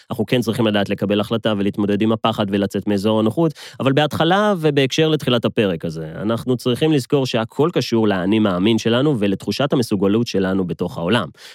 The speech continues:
ולכן, הדבר הכי טוב שאני רוצה שתיקחו מהפרק הזה, זה שתטילו ספק בכל הדברים שאתם שומעים, ותשאלו מה הדברים שעוצרים אתכם.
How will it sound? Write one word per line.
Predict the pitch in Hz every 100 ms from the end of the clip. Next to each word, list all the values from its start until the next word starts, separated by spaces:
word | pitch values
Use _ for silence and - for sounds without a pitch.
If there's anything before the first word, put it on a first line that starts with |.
| -
ולכן, | 123 - 214 208
הדבר | 120 190 208
הכי | 143 170
טוב | 127
שאני | 104 107
רוצה | 98 110
שתיקחו | - - 117
מהפרק | 95 - 180 196 190
הזה, | 190 208 - - - -
זה | 117
שתטילו | - 107 90 160 160
ספק | 113 - 113
בכל | 92 -
הדברים | 120 98 104
שאתם | 101 95 90
שומעים, | 90 123 196
ותשאלו | 117 101 - 151 226
מה | 156 247
הדברים | 233 226
שעוצרים | 208 170 - 156
אתכם. | 143 104